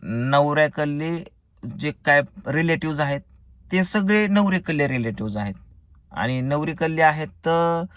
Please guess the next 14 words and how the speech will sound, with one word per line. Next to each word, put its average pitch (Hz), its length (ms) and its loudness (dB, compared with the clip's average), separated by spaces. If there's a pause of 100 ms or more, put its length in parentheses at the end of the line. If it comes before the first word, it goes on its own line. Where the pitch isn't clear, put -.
(560)
ते 175 160 0
नवऱ्याकडले 170 920 0 (800)
थोडे 175 280 2
थोडे 127 200 0
आहेत. 101 220 -2 (120)
म्हणजे 139 300 -6 (240)
दोघांचे 160 520 2
रिलेटिव्हज 170 440 0 (420)
पन्नास 170 360 0
टक्क्यापेक्षा 165 540 -8 (100)
जास्त - 340 -4 (140)
एकच 143 320 -6
आहेत. 113 240 -2
मग 143 180 -2